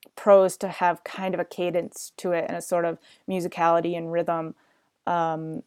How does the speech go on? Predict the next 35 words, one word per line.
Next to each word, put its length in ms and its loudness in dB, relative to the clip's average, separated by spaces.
and 340 -2
so 460 0
I 80 4
try 180 0
really 280 2
hard 520 -4
to 340 -2
get 240 0
that 260 0
in 200 -6
there. 280 -6
Um, 200 2
but 160 4
some 160 4
of 100 6
my 120 6
biggest 380 6
writing 300 6
influences 680 -4
are 240 -2
authors 460 0
who 360 -2
combine 720 0
really 560 8
excellent 680 -2
stories 520 4
and 80 -8
storytelling 760 -2
with 160 -2
such 320 -10
beautiful 420 -2
poetic 380 -2
la-, 340 -4
language, 480 -4
like 240 0